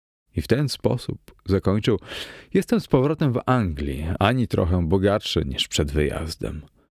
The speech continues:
„Masz klejnot”, przypomniałem, „z pewnością cenny”. Zerknął na niego bez specjalnych względów, aż ze swego rodzaju dziką,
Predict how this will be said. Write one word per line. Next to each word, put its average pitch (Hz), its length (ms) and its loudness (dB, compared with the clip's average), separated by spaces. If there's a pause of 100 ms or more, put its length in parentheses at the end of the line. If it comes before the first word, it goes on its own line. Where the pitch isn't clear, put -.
(500)
„Masz - 220 -2
klejnot”, 127 600 -2
przypomniałem, 76 640 0 (340)
„z - 80 -14
pewnością 113 460 0
cenny”. 73 720 -6 (640)
Zerknął 170 400 2
na 113 100 4
niego 120 260 2
bez 104 160 2
specjalnych 104 500 2
względów, 98 560 2
aż 87 100 2
ze 107 120 2
swego 131 320 2
rodzaju 110 400 2
dziką, 107 380 0